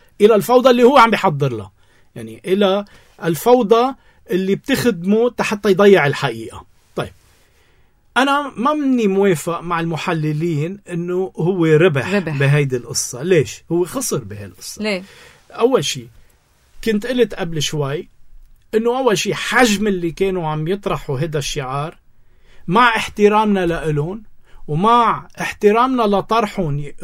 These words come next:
Speaker 1: قلت يومًا ما أو بطريقة ما، نحن مش ضد هيدا الطرح، بس إله طريقته،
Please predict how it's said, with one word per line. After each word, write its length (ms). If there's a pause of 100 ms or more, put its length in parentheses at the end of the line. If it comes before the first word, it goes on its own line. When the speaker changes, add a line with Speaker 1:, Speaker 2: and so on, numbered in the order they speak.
(140)
Speaker 1:
قلت 400
يومًا 420
ما 300
أو 260
بطريقة 600
ما، 320 (440)
نحن 300
مش 260
ضد 220
هيدا 200
الطرح، 380
بس 200
إله 220
طريقته، 520